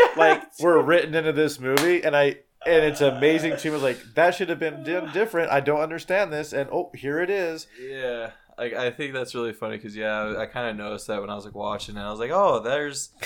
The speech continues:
Speaker 2: it's like something we were complaining about is actually addressed.
Speaker 1: <laughs> But now there's other
Speaker 2: Funny.
Speaker 1: things to complain
Speaker 2: E-,
Speaker 1: about.
Speaker 2: exactly. You fix one thing, but then that opens another door for a few other things.
Speaker 1: Yeah, I got the impression from Sub-Zero that he just wanted to wipe out this clan because they were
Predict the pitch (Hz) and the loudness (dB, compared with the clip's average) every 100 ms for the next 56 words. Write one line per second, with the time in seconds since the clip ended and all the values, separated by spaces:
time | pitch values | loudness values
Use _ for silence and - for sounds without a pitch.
0 | - - - - 147 214 202 202 196 156 | -8 -10 -14 -8 -2 0 0 0 -2 -6
1 | - 202 175 131 123 120 - 143 160 - | -2 0 2 0 0 -4 -2 0 0 -2
2 | 156 135 113 117 139 107 104 - - - | -6 -6 -4 0 2 2 0 -4 -8 -6
3 | - - _ - - - - - - _ | -10 -10 _ -20 -20 -20 -18 -20 -20 _
4 | 165 151 147 139 123 117 117 107 107 113 | 2 6 4 4 2 0 0 -4 -6 -8
5 | 110 107 98 127 - 139 123 135 131 120 | -8 -8 -6 -2 2 0 2 4 4 4
6 | - 107 101 - - 113 165 160 - 147 | 0 -8 -8 -12 -18 -6 -4 -4 -4 -4
7 | 143 147 135 131 117 117 113 104 110 113 | -4 -2 -2 -4 -6 -6 -4 -4 -6 -8
8 | 107 104 - 101 104 101 101 104 101 95 | -12 -14 -12 -10 -8 -8 -10 -10 -10 -12
9 | 101 98 98 95 92 95 92 95 95 - | -16 -16 -16 -14 -14 -16 -20 -20 -20 -20
10 | _ _ 143 139 143 202 233 175 139 - | _ _ 0 2 2 0 -2 -4 -4 -2
11 | 135 131 110 123 110 - 113 92 98 98 | -2 -2 -8 -8 -8 -6 -6 -6 -6 -6
12 | 92 - 123 110 113 - 104 98 95 92 | -6 -8 -12 -10 -10 -8 -8 -6 -2 -2
13 | 92 92 - 92 - 98 92 92 90 85 | -2 -8 -8 -16 -14 -14 -14 -16 -18 -12
14 | 98 95 95 92 92 90 87 76 | -10 -10 -10 -10 -10 -10 -10 -10